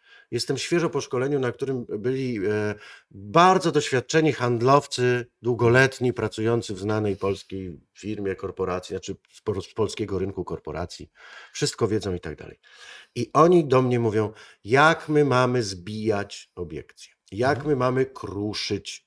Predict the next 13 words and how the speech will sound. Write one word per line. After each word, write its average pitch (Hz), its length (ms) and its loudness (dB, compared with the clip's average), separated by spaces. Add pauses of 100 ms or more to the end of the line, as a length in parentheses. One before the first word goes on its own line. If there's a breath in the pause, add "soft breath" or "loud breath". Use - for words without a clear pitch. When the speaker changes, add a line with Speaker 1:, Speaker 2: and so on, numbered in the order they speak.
Speaker 1:
obiekcje? 92 640 -8
Jak 135 200 -4
mamy 139 320 2
walczyć 110 880 0
z - 120 -10
obiekcjami? 92 640 -6
Ich 101 240 -14
język 160 400 0
marketingu 123 640 -2
i, 113 460 -8
i 98 60 -8
szkoleniowych, 113 760 -4
e, 101 340 -4